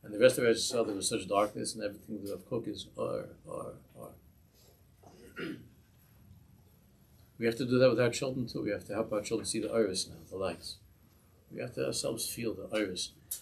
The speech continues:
It's an unbelievably exciting time. And that's not a contradiction to miserable and terrible. There's unbelievable excitement. There's a tremendous, tremendous iris now.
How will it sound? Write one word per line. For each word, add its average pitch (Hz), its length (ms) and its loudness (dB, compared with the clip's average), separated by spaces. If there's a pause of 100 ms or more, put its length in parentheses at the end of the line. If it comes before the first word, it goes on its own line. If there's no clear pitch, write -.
It's - 140 -8
an 127 120 -8
unbelievably 127 600 2
exciting 104 540 2
time. 92 340 -8
And - 100 -10
that's 87 160 -4
not 131 140 0
a 135 40 2
contradiction 131 560 -2
to 117 80 -2
miserable 110 400 2
and 92 60 -6
terrible. 120 340 2 (920)
There's - 160 -8
unbelievable 127 480 2
excitement. - 500 -2 (840)
There's - 140 -12
a - 40 -18
tremendous, 117 580 0
tremendous 113 760 -2
iris 113 440 -2
now. - 80 -18